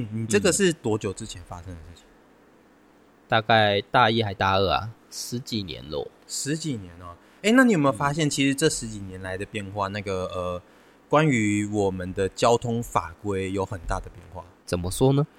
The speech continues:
Speaker 1: 你看哦，我之前在工作的时候啊，大概两年、三年前吧，然后就我有一次去签完合约，我要回家的路上，结果三民路你应该知道吧？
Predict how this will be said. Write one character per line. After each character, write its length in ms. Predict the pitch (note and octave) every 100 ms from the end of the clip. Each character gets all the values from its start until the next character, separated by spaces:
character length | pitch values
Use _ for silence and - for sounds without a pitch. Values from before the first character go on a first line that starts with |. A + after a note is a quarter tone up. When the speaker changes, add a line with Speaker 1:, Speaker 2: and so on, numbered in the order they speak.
| -
Speaker 1:
你 80 | A#2+
看 160 | E3 E3+
哦， 340 | C#3 B2 B2 _ - _ _ -
我 180 | A#2+
之 180 | A#2 G3+
前 320 | F#3 C3+ A#2+
在 360 | A#2+ D3 C3 A#2+
工 280 | - B2+ C3
作 160 | B2+
的 160 | G#2+ G2
时 140 | -
候 60 | G2
啊， 40 |
大 120 | G2 A#2+
概 420 | A#2 G#2+ G2+ G2 F#2 F#2
两 200 | G2 F2
年、 280 | F#2 F2+ F#2+
三 180 | B2 A#2+
年 160 | G#2
前 180 | - F2 E2+
吧， 180 | F2 E2 _ _
然 100 | B2+
后 60 | C#3+
就 160 | D3 C#3+
我 140 | C3+
有 100 | A2
一 40 |
次 120 | G#2 B2
去 300 | - A#2+ A2+
签 240 | - A#2
完 200 | G#2+ G#2
合 240 | - F2+
约， 140 | F2+ F#2+
我 160 | F#2
要 100 | G#2+
回 280 | A2+ G#2+ F2+
家 260 | F2 G2 F#2+
的 80 | F2+
路 220 | F#2+ F2
上， 240 | - F2+ - _ _ _
结 160 | - F#3
果 260 | G#3 E3 - -
三 260 | - F#3
民 160 | F#3 C3+
路 160 | C3+ A2
你 80 |
应 60 | A2+
该 100 | A#2+
知 80 | A#2
道 140 | G#2+
吧？ 240 | F2+ F2